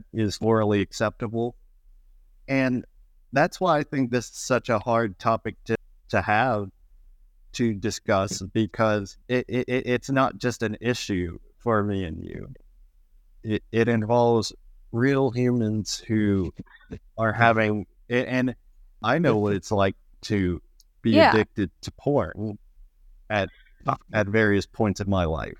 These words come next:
Speaker 1: So I have that
Speaker 2: Oh.
Speaker 1: aspect. And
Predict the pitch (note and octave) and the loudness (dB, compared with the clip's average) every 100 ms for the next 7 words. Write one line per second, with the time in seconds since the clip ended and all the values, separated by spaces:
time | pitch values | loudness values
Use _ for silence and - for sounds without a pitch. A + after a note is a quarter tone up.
0 | - - - G2+ F2 - - - - - | -18 -6 2 2 2 -6 -20 -20 -20 -20
1 | _ - A#2 A2 A2+ G2+ G2 B2+ C#3 _ | _ -2 0 2 0 0 0 0 0 _
2 | _ - _ - G#3+ E4 - - G#2 F#2 | _ -20 _ 2 6 6 2 -2 -2 -2
3 | - F2+ F2 F2+ _ _ _ _ _ _ | -8 -6 -6 -6 _ _ _ _ _ _
4 | - A#2 A2 A2 A2 | -4 -2 0 -2 -4